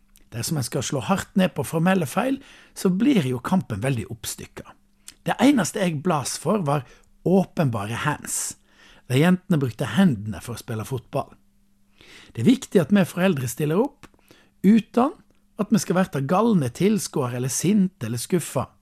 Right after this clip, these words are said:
Det skal være glede og motivasjon som er drivkreften i barneidretten. Og da må vi av og til være dommere. Det gikk bra med meg. Jeg angrer egentlig bare en ting.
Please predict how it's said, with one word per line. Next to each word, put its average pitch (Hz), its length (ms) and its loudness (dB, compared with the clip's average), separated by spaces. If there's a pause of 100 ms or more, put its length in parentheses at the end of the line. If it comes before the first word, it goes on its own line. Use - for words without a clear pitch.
(460)
Det - 100 -14
skal 98 160 -10
være 98 220 -10
glede 220 420 2
og 214 80 4
motivasjon 226 880 4 (240)
som - 180 0
er 214 100 6
drivkreften 139 640 0
i 117 80 2
barneidretten. 120 760 -2 (640)
Og 370 100 -6
da 349 140 6
må 233 100 8
vi 170 80 6
av 196 220 2
og - 80 -6
til 190 240 6 (360)
være 269 220 -2
dommere. 135 460 0 (720)
Det 269 100 0
gikk - 160 -2
bra 220 160 6
med 135 160 2
meg. 185 220 2 (680)
Jeg 180 80 4
angrer 247 300 6
egentlig 220 280 4
bare 196 220 2
en 180 160 4
ting. 139 220 0